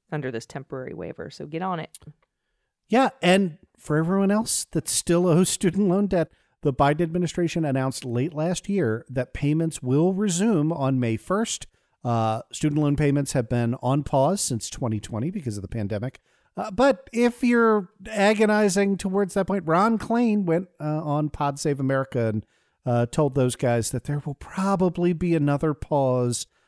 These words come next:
Speaker 2: announced soon. So, uh,
Speaker 1: Mm-hmm.
Speaker 2: we, again, we have an administration that is looking and taking action with respect to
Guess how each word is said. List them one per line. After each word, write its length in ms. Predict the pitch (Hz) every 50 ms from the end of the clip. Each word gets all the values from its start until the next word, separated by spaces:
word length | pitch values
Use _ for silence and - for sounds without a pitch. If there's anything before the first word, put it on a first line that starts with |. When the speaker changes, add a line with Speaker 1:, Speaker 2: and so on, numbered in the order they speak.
| _ _ -
Speaker 2:
announced 500 | 135 135 135 135 127 127 120 - - -
soon. 640 | - - - - 143 131 123 113 104 98 92 90 113 -
So, 560 | - - - - 123 117 113 113 107 107 98 - - - _ _ _ 175 165 -
uh, 240 | 127 123 120 123
Speaker 1:
Mm-hmm. 100 | - 185
Speaker 2:
we, 260 | 170 160 156 165 - -
again, 560 | - 160 147 175 214 220 220 214 220 226 202 - _ _
we 220 | - 156 147 147 143
have 200 | 147 156 165 175
an 80 | 185
administration 920 | 180 170 160 170 175 170 156 - - 180 165 160 151 - 170 160 160 156 147 -
that 140 | 147 131 127
is 420 | 131 127 127 123 123 120 - - _ _ _ _ _ _ _ _ - 160 160 - _ _
looking 680 | 151 135 123 120 131 139 - - 165 151 147 151 143 139
and 520 | - - 117 120 120 117 117 117 117 - - _
taking 500 | - - 127 127 - - 143 131 127 131 139
action 640 | 123 123 120 120 - - - - 123 113 113 107
with 220 | 110 113 - -
respect 500 | 127 120 - - - 127 120 - _ _
to 360 | - - 131 117 113 110 107